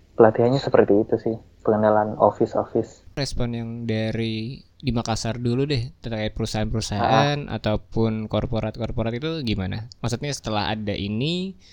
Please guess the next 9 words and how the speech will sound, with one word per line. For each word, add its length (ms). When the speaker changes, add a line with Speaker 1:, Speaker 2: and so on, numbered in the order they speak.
Speaker 2:
setelah 320
adanya 220
Speaker 1:
Ya. 60
Speaker 2:
kegiatan 380
ini, 240
apakah 340
memang 320
jadi 200
mereka 420